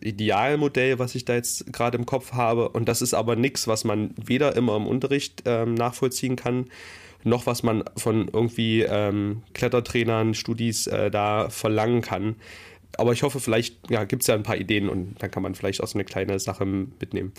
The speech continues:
Also zwei Sachen hast du angesprochen. Das eine ist genau die Phasierung und das andere die Organisation. Vielleicht erstmal zur Phasierung. Erstmal fängt's an mit, äh, ich brauche ein Stundenziel.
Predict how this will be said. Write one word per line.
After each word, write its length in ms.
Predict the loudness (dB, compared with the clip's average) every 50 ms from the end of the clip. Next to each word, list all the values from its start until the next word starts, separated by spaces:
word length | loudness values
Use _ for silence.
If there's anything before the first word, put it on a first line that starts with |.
| -12 -12 -10 -4 0
Also 140 | 0 0 2
zwei 180 | 2 2 2
Sachen 240 | 2 2 0 0 0
hast 140 | 0 0 0
du 80 | 2
angesprochen. 600 | 2 2 2 2 0 -2 -2 -4 -2 0 0 -2 -2 -4 -10 -20 -20 -20 -20 -20 -16 -8
Das 120 | -4 0
eine 200 | 2 2 2 2
ist 380 | 2 2 0 -2 -4 -8 -12 -8 -4
genau 180 | -2 0 0 0
die 80 | 0
Phasierung 540 | -2 0 0 0 2 2 2 2 4 4 4
und 60 | 4
das 120 | 2 0 0
andere 300 | 0 0 2 2 0 0
die 160 | 0 0 2
Organisation. 880 | 2 4 4 2 2 2 2 2 0 2 2 4 4 4 4 2 0 -4 -10 -16 -16 -16 -16 -14 -14 -14 -14 -14 -10 -4
Vielleicht 260 | 0 2 2 2 2 0
erstmal 300 | -2 0 0 0 2 2
zur 160 | 0 0 0
Phasierung. 540 | 0 0 0 2 2 2 4 4 2 0 -2 -6 -10 -20 -12 -4 -2
Erstmal 280 | -2 0 2 0 0
fängt's 300 | 0 0 0 0 0 -2
an 280 | -2 0 0 2 2 2
mit, 300 | 2 0 0 -2 -4 -2
äh, 180 | 0 0 0 0
ich 140 | 0 -2 -4
brauche 220 | -4 -2 -2 -2
ein 40 | -2
Stundenziel. 640 | 0 0 -2 -2 -2 -4 -6 -6 -6 -8 -10 -12